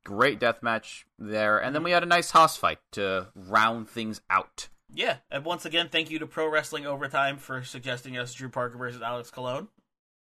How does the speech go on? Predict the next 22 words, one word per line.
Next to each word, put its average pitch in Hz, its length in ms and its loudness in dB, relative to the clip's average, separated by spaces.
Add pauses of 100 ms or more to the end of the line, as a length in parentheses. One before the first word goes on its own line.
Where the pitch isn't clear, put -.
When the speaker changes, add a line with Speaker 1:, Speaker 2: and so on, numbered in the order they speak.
Speaker 2:
Uh, 117 320 0
great 127 380 -10
match, 123 400 -6
very 117 240 -8
good 117 180 -16
suggestion. 117 460 -10
We 123 80 -8
really 131 240 -6
appreciate 135 440 -10
it. - 140 -14 (360)
If 135 260 -6
you 240 320 -2
have 131 180 0
a 123 60 -8
match 120 280 -6
suggestion 117 500 -8
for 113 240 -6
us, 135 380 -4
uh, 123 360 -2 (500)
you 139 120 -8
should 135 200 -10
go 127 440 0